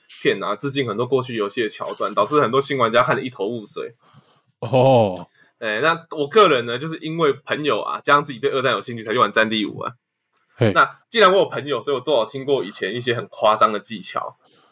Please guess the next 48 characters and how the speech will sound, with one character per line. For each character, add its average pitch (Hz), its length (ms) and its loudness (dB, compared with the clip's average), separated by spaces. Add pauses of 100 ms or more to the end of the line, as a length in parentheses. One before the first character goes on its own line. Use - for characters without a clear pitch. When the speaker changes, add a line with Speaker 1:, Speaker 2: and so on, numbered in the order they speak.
(120)
Speaker 2:
哎， 220 160 2
所 269 180 2
以 208 140 0 (560)
你 131 160 -6
是 220 160 -6
《战 190 260 2
地 180 240 -2 (100)
五》 101 340 -10 (160)
才 110 340 -8
开 147 240 2
始 113 160 -6
玩 98 480 -10
《战 120 180 -2
地 113 120 -6
风 104 200 -6
云》 90 120 -14
的， - 160 -20
之 - 140 0
前 190 180 6
都 110 80 4
没 107 120 -2
有？ 101 120 -6
Speaker 1:
嗯， - 80 -16 (680)
对。 98 240 4 (280)
Speaker 2:
哦， 113 360 -2
好， 101 240 -12 (340)
所 - 160 -4
以 214 60 0
你 180 100 -2
应 165 60 -2
该 185 100 2
也 143 80 2
是 139 140 -4
偏 147 180 -4
五 113 200 -10
飒 131 200 2
飒 104 200 -6
的 104 60 -6
那 113 80 -4
一 113 60 -4
群 - 180 -16
吧？ - 120 -20 (320)
五 110 60 -6
飒 107 60 0
飒。 190 60 6
Speaker 1:
哦， - 80 4
没 247 60 2
有， 226 280 2